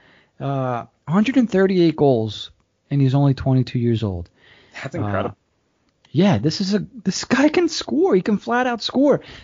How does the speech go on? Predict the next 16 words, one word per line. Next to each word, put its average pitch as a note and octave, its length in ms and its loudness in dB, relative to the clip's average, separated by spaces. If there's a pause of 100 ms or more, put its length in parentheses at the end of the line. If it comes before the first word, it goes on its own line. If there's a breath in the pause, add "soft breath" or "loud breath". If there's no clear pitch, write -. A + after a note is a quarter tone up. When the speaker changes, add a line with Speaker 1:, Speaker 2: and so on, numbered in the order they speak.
Speaker 1:
And B3+ 180 2
you C4 80 4
know D#4+ 120 4
what's F4+ 160 -4
crazy? F3 600 0 (600 soft breath)
And F3 120 -2
I, F#3+ 180 4
I'm G#3 120 2
not A3+ 160 0
talking G#3+ 280 0
shit F#3+ 220 -2
on F3 120 -4
Flyers E3+ 360 0
Twitter D#3 420 0
or B2+ 40 -4
anything, C3 480 -4